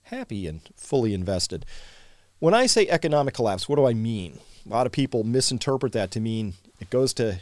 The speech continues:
heck in a straight line and we're at Mad Max by next Tuesday at nine thirty in the morning. It's not what I mean.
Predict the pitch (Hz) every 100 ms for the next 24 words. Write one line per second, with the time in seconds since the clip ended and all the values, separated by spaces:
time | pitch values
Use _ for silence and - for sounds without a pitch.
0 | - - 147 123 113 - 127 123 131 143
1 | 139 131 104 107 104 107 113 113 127 151
2 | 214 104 - - - 107 107 117 - 208
3 | 196 101 90 113 113 120 117 120 131 117
4 | 82 - _ _ _ - - 139 123 117
5 | 101 78